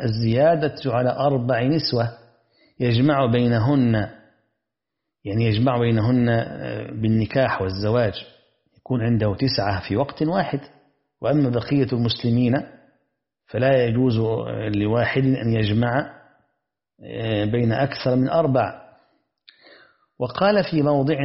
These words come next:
آخر في الفتح: "وقد أجمعوا على أن الغسل بينهما لا يجب". هذا مجمع عليه، لا يجب الغسل بين الجماع والجماع.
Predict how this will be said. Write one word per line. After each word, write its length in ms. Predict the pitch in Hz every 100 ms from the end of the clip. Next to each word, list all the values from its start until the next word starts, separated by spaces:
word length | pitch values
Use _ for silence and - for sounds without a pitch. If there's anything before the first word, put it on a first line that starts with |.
| 135
آخر 420 | 135 123 127 113
في 100 | -
الفتح: 580 | 101 127 131 - - - -
"وقد 260 | - 135
أجمعوا 640 | 123 117 127 151 135 135 110
على 140 | 113
أن 280 | 127 131 123
الغسل 760 | 117 117 113 147 - - 117 110
بينهما 760 | 107 104 139 147 147 151 160
لا 200 | 110 117
يجب". 300 | 123 127 104 - - _ _ _ _ _ _ _ _ _ _ _ _ _ _ _ _ _
هذا 160 | 120 117
مجمع 320 | 131 110 107
عليه، 220 | 92 92
لا 280 | 85 123 185
يجب 180 | 139 110
الغسل 440 | 107 117 113 -
بين 220 | 104 101 104
الجماع 600 | 101 98 98 104 110 92
والجماع. 880 | 110 131 - 98 92 101 95 -